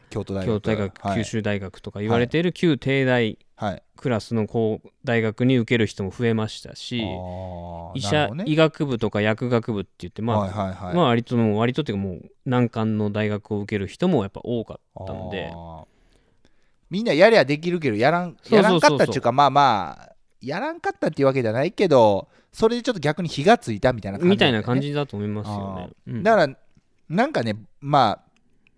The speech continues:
Speaker 1: 自分、僕自身の経験から言うと、やっぱどうしてもこう、いわゆる不合格というか、うまくいかんかな、いかなかった時って、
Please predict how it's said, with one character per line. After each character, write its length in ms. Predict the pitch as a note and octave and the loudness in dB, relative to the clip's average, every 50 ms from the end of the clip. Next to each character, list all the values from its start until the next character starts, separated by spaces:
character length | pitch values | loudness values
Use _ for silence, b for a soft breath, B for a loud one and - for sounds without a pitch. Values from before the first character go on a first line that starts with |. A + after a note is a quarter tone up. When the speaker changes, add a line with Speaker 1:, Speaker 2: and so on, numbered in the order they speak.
| _ _ _ _ - | _ _ _ _ -14
Speaker 1:
自 200 | A#2+ A#2+ D3+ E3 | -4 -2 -2 -2
分、 240 | E3+ F#3+ F#3 D3 C3+ | 0 -2 -4 2 6
僕 200 | D#3+ F3 - - | 6 6 6 6
自 140 | G3 A#3+ D#4+ | 4 4 4
身 200 | C#4 - C#3+ A2+ | 4 2 0 -2
の 100 | G#2 - | -2 -2
経 200 | - B2+ A#2+ G#2+ | -2 -2 -2 -2
験 180 | - A#2 A2 | -2 -4 -2
か 100 | G2+ G2+ | -2 -2
ら 80 | G2+ G2+ | -2 -2
言 120 | G2+ G2 | -2 -4
う 40 | F#2 | -6
と、 380 | - - A#2+ A2+ G2 F2 b b b b b b b b | -2 2 2 2 2 2 b b b b b b b b
や 60 | - E3+ | -4 -2
っ 20 | |
ぱ 80 | G3 F3 | 0 2
ど 200 | D#3 G3 A3+ A#3+ | 4 6 6 6
う 40 | |
し 120 | A#3 - - | 4 2 -2
て 80 | F4+ | -2
も 140 | E4+ A#3+ - | 0 0 -2
こ 460 | - A2 G#2 G2+ G2 F#2+ F#2 E2+ - - | 0 0 0 0 0 0 -4 -6 -8 -12
う、 160 | _ _ - | _ _ -4
い 60 | G3+ | 0
わ 100 | A#3 G#3+ | 2 2
ゆ 60 | D3+ | 2
る 60 | A#2+ G#2 | 0 -2
不 140 | - C3+ | -4 -2
合 200 | C3+ D#3 D#3 C#3 | 2 4 4 4
格 220 | - A2+ G2 - - | 4 0 -4 -8 -8
と 100 | - G2 | -8 -8
い 60 | F#2 | -6
う 60 | F2+ | -6
か、 120 | - G#2+ G2+ | -4 -2 0
う 60 | A#2 | 2
ま 140 | D3 E3 - | 2 2 0
く 100 | - A2 | 0 -4
い 60 | A2 | -4
か 160 | - C3 B2+ | -4 -6 -6
ん 40 | A#2+ | -4
か 120 | A#2 A2 | -4 -4
な、 140 | G2 F#2+ - - - | -4 -6 -8 -12 -14
い 100 | B2+ - | -8 -4
か 140 | - D3+ | -2 -2
な 80 | C#3+ C3+ | -2 -2
か 80 | - G#2+ | -2 -6
っ 80 | - | -6
た 100 | - - | -8 -12
時 240 | - G2 - - F#2 | -18 -16 -16 -16 -18
っ 40 | F2 | -20
て、 500 | - _ - A#2 A#2 A2 G2 F2 - | -18 _ 0 2 4 4 2 0 -4